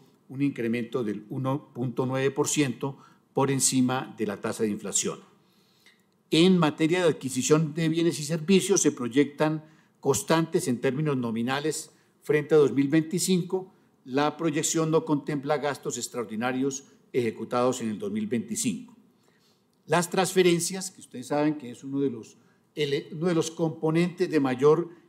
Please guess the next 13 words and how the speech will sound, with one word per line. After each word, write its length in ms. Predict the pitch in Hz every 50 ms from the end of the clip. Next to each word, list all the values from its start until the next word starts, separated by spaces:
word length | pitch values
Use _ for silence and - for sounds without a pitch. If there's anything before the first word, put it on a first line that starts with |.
| _ _ _ -
inflexibilidad 960 | 185 180 175 160 170 147 156 147 151 - 147 143 131 127 131 135 139 147 156
en 80 | 160 165
el 120 | 170 170
gasto, 520 | 156 180 160 147 - - - 170 185 - - - - _ _ _ _ _ _ _ _
implican 680 | - 185 175 175 170 180 190 196 190 196 196 196 190 175
reducir 800 | 160 160 156 139 139 135 135 - 170 175 175 185 208 208 - - - _ _ _ _ _ _ _ _
en 180 | - 147 143 139
al 120 | 139 135 139
menos 440 | 147 156 165 165 175 180 175 -
cinco 360 | - - 202 190 - 196 190 -
por 140 | 170 156
ciento 400 | 123 - 165 160 160 151 - 185
las 400 | 175 165 143 123 - - - -